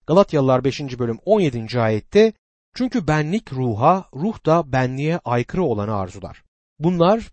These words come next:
birbirine karşıttır. Sonuç olarak istediğinizi yapamıyorsunuz." diyor. Bu ayetin harfi harfine bir tercümesi anlamı ortaya koymaya yardımcı olacaktır.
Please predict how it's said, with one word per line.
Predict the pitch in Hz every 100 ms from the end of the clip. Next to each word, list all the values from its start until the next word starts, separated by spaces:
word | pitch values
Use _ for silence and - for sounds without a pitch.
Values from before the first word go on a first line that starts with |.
| 139
birbirine | 151 139 123 120 165 165
karşıttır. | - 110 - - - - _
Sonuç | - 160 196
olarak | 107 113 - - _ _
istediğinizi | 175 - 160 139 123 117 135 180 - _
yapamıyorsunuz." | 123 131 160 117 92 - 98 90 -
diyor. | - _ _ _ _ _
Bu | 156 285 160
ayetin | 107 - 190 208
harfi | - 131 143 160 277
harfine | 185 143 - 117
bir | 131
tercümesi | 117 127 110 107 107 98 220 240 _ _ _
anlamı | 175 185 143 170
ortaya | 208 156 143 117 110
koymaya | 180 120 101 131
yardımcı | 104 98 98 95
olacaktır. | 92 87 143 - -